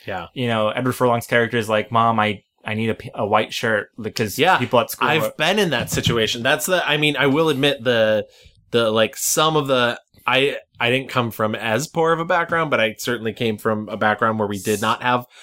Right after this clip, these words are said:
Speaker 1: a lot of money,
Speaker 2: Yeah.
Speaker 1: and I, I know
Speaker 2: Oh, yeah. I mean
Speaker 1: that hits home for you as well. But, like, the, the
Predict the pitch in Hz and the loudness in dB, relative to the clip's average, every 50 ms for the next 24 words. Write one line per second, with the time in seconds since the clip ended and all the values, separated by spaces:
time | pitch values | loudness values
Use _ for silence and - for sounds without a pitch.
0 | - - _ - 107 117 120 123 123 127 127 131 131 131 120 113 104 104 107 107 | -20 -16 _ -2 0 0 2 2 2 2 2 2 2 2 0 -2 -2 0 0 -2
1 | 104 107 - - - 110 110 107 107 104 101 101 98 98 - 147 160 196 - - | -2 -4 -6 -6 -2 -2 0 0 2 2 2 2 2 0 0 -2 -2 -4 -2 -2
2 | 170 165 165 123 120 123 - 127 131 123 - - - 123 117 110 107 - 117 113 | 0 0 2 0 0 0 -2 -2 -2 -2 -2 0 0 0 0 0 -2 -2 0 2
3 | 113 127 131 127 120 - 143 139 135 135 - - - - - _ - 127 123 117 | 2 2 2 2 0 0 0 0 0 0 -4 -12 -20 -20 -16 _ -2 0 0 2
4 | 117 117 113 - - 104 120 117 113 110 110 107 - - 127 117 | 0 -2 -2 -4 -4 -2 0 2 2 2 0 -2 -2 -2 -2 -2